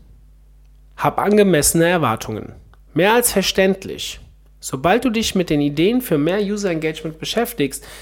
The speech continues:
ist die Hoffnung auf mehr Kommentare, Likes, Replies und Co. natürlich groß. Habe trotzdem realistische Erwartungen an das jeweilige Netzwerk und die dort vorhandenen Geflogenheiten. Ein Meme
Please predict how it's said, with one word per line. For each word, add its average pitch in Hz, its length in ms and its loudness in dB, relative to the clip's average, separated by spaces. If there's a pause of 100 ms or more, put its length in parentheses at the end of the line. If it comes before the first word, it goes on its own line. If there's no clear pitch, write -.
(160)
ist - 140 0
die 139 80 4
Hoffnung 165 440 4
auf 139 160 -2
mehr 156 200 4
Kommentare, 170 640 2
Likes, 147 480 0
Replies 160 560 0 (400)
und 240 260 4
Co. 147 240 2
natürlich 120 480 -2
groß. - 420 -10 (360)
Habe - 200 0
trotzdem 214 400 2
realistische 180 580 0
Erwartungen 180 540 2
an 131 160 2
das 147 240 0
jeweilige 156 460 0
Netzwerk 180 540 2
und 147 140 0
die 147 100 -2
dort 147 280 2
vorhandenen 156 580 0
Geflogenheiten. 104 880 -2 (920)
Ein 156 240 4
Meme 175 420 4